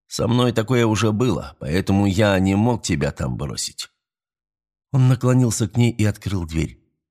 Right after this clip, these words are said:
«Спрячься. Исчезни с радаров. Не появляйся там, где жила раньше. Не ходи старыми маршрутами.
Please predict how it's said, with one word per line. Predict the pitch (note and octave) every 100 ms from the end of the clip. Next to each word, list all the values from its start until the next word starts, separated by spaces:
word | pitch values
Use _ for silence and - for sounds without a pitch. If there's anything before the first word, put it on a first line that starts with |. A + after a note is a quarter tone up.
| _ _ _ _ _
«Спрячься. | - - E2 D#2 D#2+ - - - _ _ _ _ _ -
Исчезни | F2+ E2 - A2 G2 F#2 F2
с | -
радаров. | D#2+ C2 C2+ A#1+ - - _ _ _ _ _ F2
Не | G2
появляйся | G#2 G#2+ A2 A2 - G2+
там, | A2 G#2+ F#2
где | E2 F#2
жила | G2 F#2+ F#2
раньше. | D#2+ C2 - E2 D#2 - -
Не | G2+ A2
ходи | - F#2+ E2 A2
старыми | F2+ - G2+ F#2+ F#2 F#2+
маршрутами. | F#2 F2 - G2 E2+ - A2